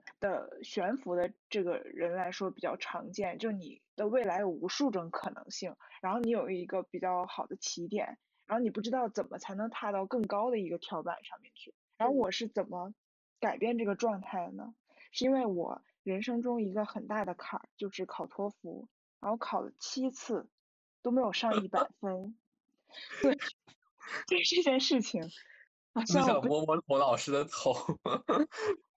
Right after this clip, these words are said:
Speaker 3: 太不容易了。
Speaker 1: 就从，对，不管是初中生、高中生还是大学生，还是哪怕工作几年，没有见过任何一个人能像我一样考七次托福，最高成绩还是九十九。之后，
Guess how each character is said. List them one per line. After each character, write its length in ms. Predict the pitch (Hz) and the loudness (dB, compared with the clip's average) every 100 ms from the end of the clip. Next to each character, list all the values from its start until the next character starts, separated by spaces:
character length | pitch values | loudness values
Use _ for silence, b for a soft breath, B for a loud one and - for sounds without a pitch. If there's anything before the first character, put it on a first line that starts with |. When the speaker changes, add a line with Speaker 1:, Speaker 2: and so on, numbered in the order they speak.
| _ | _
Speaker 3:
太 280 | - - 165 | -4 0 0
不 180 | 143 311 | 4 6
容 180 | 262 214 | 6 4
易 100 | 220 | 4
了。 180 | 196 208 | 4 2
Speaker 1:
就 140 | 127 123 | 0 0
从， 140 | 139 - - | -2 -6 -2
对， 200 | 285 240 | -2 0
不 60 | |
管 200 | 233 180 | -4 -4
是 260 | - 220 202 | -4 -4 -4
初 340 | - - 330 | -2 4 4
中 180 | 262 220 | 6 2
生、 260 | 220 214 202 | 2 0 2
高 260 | 247 247 262 | 2 2 2
中 200 | 214 202 | 0 -2
生 200 | 226 214 | -4 -4
还 160 | 196 | -6
是 120 | 208 | -6
大 240 | 220 262 175 | -4 -2 -2
学 220 | - 147 | -6 -12
生， 320 | - 175 156 - _ _ _ _ _ _ | -10 -10 -12 -16 _ _ _ _ _ _
还 120 | 226 226 | -2 0
是 120 | 294 | 2
哪 160 | 226 | 0
怕 140 | - 214 | 0 -2
工 180 | 269 277 | 2 4
作 120 | 220 | 2
几 160 | - - | -2 -12
年， 240 | 170 202 | -8 0
没 140 | 214 | 2
有 160 | 269 294 | 4 2
见 280 | - 302 240 | 0 -2 0
过 140 | 233 | 0
任 240 | 247 302 233 | 2 0 0
何 160 | 175 | -2
一 120 | 165 | -2
个 100 | 180 | 0
人 200 | 165 143 | -2 -4
能 140 | 175 208 | -8 -6
像 240 | 269 214 | -2 -2
我 120 | 180 | -2
一 60 | - | -6
样 180 | 185 196 | -6 -6
考 180 | - 185 | -6 -8
七 220 | - 285 | -4 -2
次 180 | 262 254 | -2 -4
托 240 | - 208 | -2 -4
福， 180 | 202 170 | -4 -6
最 140 | 190 220 | -4 0
高 160 | 233 | 0
成 220 | 240 202 190 | -2 -10 -8
绩 100 | 202 | -6
还 200 | 160 165 | -6 -6
是 120 | 233 | -4
九 140 | 202 - | -6 -6
十 160 | 190 | -8
九。 180 | 190 - - - _ 240 | -6 -6 -8 -18 _ -10
之 80 | |
后， 360 | 254 294 220 | -6 0 0